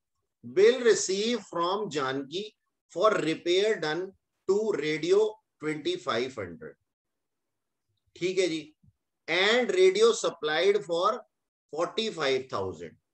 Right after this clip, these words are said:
ठीक है, हमने उससे bill receive किया, किससे? Janki से। किस काम के लिए?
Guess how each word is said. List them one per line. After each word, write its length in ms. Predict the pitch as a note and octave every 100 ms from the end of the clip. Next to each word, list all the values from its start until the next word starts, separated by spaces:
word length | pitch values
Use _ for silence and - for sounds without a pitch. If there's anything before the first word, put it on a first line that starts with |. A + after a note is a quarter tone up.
| _ _ _ _ _ _ _ E3+
ठीक 140 | F#3+
है, 140 | G#3 G#2 - _ _ _ A#2+
हमने 380 | C#3+ E3+ G3+ G3+ F3
उससे 300 | E3 G3 F#3
bill 260 | D3 G3 F3
receive 520 | D#3+ - F3 F#3 D#3
किया, 200 | C3+ B2 A2
किससे? 360 | C#3 - F#3+
Janki 500 | C#3 C3 C3 C3 D3
से। 180 | - A#2
किस 240 | G#2 E3+ -
काम 300 | D3+ D3 D3
के 120 | D3+
लिए? 340 | D#3 E3 F#3+